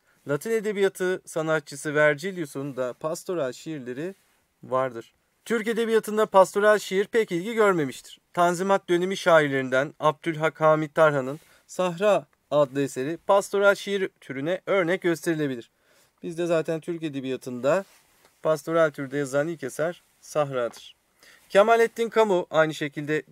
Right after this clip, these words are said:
gurbet şairi olarak bildiğimiz Bingöl Çobanları kitabının yazarı,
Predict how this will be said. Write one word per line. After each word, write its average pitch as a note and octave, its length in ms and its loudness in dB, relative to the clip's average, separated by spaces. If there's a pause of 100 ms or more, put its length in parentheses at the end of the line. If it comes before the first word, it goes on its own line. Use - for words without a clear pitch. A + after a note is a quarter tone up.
gurbet D3 520 -2
şairi D3 360 2
olarak D3 380 0
bildiğimiz C3 640 -10
Bingöl G3+ 460 -2
Çobanları D#3+ 760 4 (260)
kitabının C#3+ 400 -4
yazarı, C3 520 -6